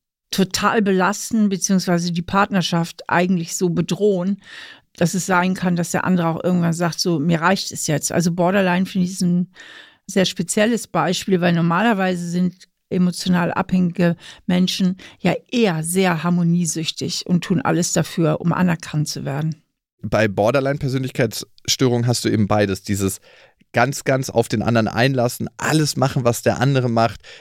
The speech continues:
Speaker 2: Der eine ist Segler, dann wird man auch zum Segler und auf der anderen Seite hast du die heftigen Streits, wo alles zerrissen wird, wo alles, äh, dem Erdboden gleich gemacht wird. Also du hast halt sehr, sehr starke Pole. Und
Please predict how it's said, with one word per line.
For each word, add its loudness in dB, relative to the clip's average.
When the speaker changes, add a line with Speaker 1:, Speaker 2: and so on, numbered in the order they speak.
Speaker 2:
Der 0
eine 2
ist -4
Segler, 2
dann -2
wird -2
man -2
auch 2
zum -2
Segler 2
und 0
auf -2
der 0
anderen 0
Seite 0
hast 0
du -4
die -2
heftigen -4
Streits, -2
wo 0
alles -2
zerrissen 0
wird, 2
wo 0
alles, -2
äh, -6
dem 0
Erdboden 0
gleich 0
gemacht -2
wird. 2
Also 0
du 2
hast -2
halt 2
sehr, 2
sehr 0
starke -2
Pole. 0
Und 0